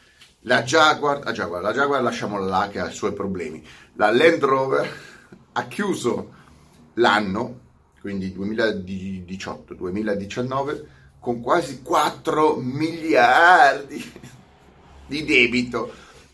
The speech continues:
Ma si può, si può continuamente, io capisco la storia, ma si può pensare di fare le macchine come fa la Land Rover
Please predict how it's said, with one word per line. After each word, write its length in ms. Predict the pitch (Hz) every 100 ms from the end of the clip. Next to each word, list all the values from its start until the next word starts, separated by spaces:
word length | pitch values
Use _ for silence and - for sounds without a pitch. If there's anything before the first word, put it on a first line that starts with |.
| -
Ma 280 | 208 - -
si 260 | - 196 196
può, 400 | 277 175 - -
si 180 | - 147
può 340 | 190 160 -
continuamente, 1160 | - 120 117 117 113 107 113 113 - 110 107 - _ _ _
io 180 | - 139
capisco 540 | 120 95 98 104 - 101
la 100 | 90
storia, 720 | - - 92 90 92 92 - _ _ _ _ _ -
ma 160 | 123 131
si 180 | 127 180
può 200 | 214 214
pensare 640 | 123 113 110 123 110 107
di 100 | 95
fare 280 | 92 110 110
le 100 | 92
macchine 580 | 95 113 123 120 117 117
come 280 | 120 98 98
fa 540 | - - 127 127 - _ _ _ _ _
la 260 | - 104 101
Land 280 | 98 90 90
Rover 720 | 104 113 - 123 127 127